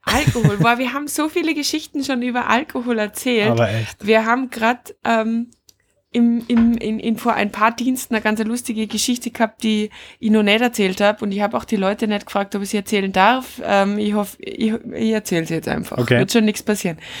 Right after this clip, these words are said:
Speaker 1: Ähm, da haben wir irgendwie, warum auch immer, eine totale Ansammlung von Alkoholleichen gehabt vor einem Club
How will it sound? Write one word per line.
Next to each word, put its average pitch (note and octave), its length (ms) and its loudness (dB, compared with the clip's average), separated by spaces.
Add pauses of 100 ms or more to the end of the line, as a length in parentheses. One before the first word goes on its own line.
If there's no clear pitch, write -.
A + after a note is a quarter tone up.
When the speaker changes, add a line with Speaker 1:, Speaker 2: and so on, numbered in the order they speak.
(600)
Speaker 1:
Ähm, A3 460 4 (560)
da F#3 220 -2
haben F3 160 -2
wir E4 200 2
irgendwie, D4 440 2
warum G#3 400 2
auch A3+ 220 0 (100)
immer, B3 380 2 (580)
eine A#3+ 320 4
totale A#3+ 600 0 (100)
Ansammlung C#4 640 0
von A#3+ 120 -6
Alkoholleichen A3+ 960 -2
gehabt - 380 -4
vor G#3+ 220 0
einem G#3 340 -2
Club - 540 2